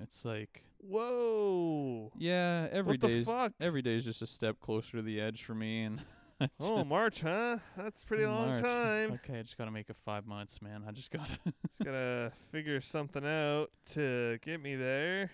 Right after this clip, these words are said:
Speaker 1: Goo-, Googling self-care. <laughs>
Speaker 2: Holy fuck, that's a long time.
Speaker 1: Listen, if you're talking to me about self-care and you aren't talking about online shopping or jacking off, I don't wanna hear it. Those are the only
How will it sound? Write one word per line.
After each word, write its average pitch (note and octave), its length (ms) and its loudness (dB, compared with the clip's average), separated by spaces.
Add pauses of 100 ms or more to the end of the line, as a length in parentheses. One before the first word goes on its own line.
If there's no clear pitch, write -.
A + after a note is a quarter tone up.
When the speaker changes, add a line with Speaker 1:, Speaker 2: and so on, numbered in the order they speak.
(240)
Speaker 1:
Goo-, G#2+ 160 -4 (180)
Googling A2 520 -2
self-care. G#2 720 -6 (160)
<laughs> - 180 -20
Speaker 2:
Holy F#3 560 0 (200)
fuck, G3 220 2
that's D#3 180 -4
a D3 60 2
long C3 280 0
time. A#2+ 420 -2
Speaker 1:
Listen, B2+ 300 -2
if - 140 -6
you're A3 200 -2
talking F#3+ 360 -2
to C#3+ 60 0
me C#3 140 0
about B2+ 220 0
self-care B2 500 -2
and A#2+ 100 0
you A2+ 100 0
aren't A#2 140 -2
talking A#2+ 260 -2
about A2 240 0
online A2 460 0
shopping A2 460 -4
or G#2+ 100 -2
jacking G#2 480 -6
off, G#2 300 -6
I A2+ 80 -2
don't A2+ 120 0
wanna G#2 180 -2
hear F#2+ 220 -4
it. - 120 -6 (680)
Those A#2+ 140 -4
are A#2 40 -4
the A2+ 120 0
only D3 220 -2